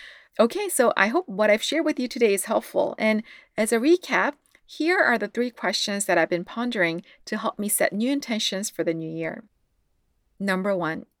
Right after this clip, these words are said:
if I were to die tomorrow, what would I regret not doing? Number two, what are the things that no longer serve me and how can I let them go? Number three,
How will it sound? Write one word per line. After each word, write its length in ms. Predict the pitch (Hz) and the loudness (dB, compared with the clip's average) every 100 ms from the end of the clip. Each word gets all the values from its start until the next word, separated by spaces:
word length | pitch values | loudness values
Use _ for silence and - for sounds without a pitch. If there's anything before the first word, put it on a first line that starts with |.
| _ | _
if 220 | 294 330 | 0 0
I 180 | - 269 | 0 0
were 200 | 247 240 | 2 0
to 160 | - 202 | 0 -2
die 240 | 175 175 | 0 0
tomorrow, 580 | 185 - 160 160 170 - - | -2 -6 -6 -6 -8 -14 -10
what 320 | 185 214 - | -6 -4 -2
would 120 | 269 | 0
I 80 | 277 | 0
regret 480 | 226 185 196 180 - | 0 -2 0 0 -2
not 380 | 180 190 285 | -6 -4 -6
doing? 440 | - 160 92 - 208 _ _ _ _ _ _ _ _ _ _ | -4 -6 -6 -12 -16 _ _ _ _ _ _ _ _ _ _
Number 280 | 196 196 202 | -4 -2 -4
two, 420 | - 277 202 214 - _ _ _ _ | -2 -2 -2 -8 -18 _ _ _ _
what 260 | - 196 254 | -8 -2 0
are 100 | 349 359 | 0 0
the 80 | |
things 320 | 359 262 254 254 | 0 0 0 0
that 160 | - | -2
no 180 | 202 202 | 0 0
longer 300 | 208 196 196 | 0 -2 0
serve 340 | - 208 202 | 0 2 0
me 200 | 180 165 - | -2 -4 -4
and 160 | 185 | -8
how 300 | 180 - 202 | -8 -8 -6
can 220 | 220 - 214 | -6 -4 -2
I 80 | |
let 180 | 190 160 | -2 -4
them 160 | 185 175 | -6 -6
go? 360 | 185 202 - 208 - _ _ _ _ _ _ _ | -6 -6 -10 -14 -18 _ _ _ _ _ _ _
Number 220 | 190 185 | -6 -4
three, 400 | 202 208 214 - | -4 -6 -6 -8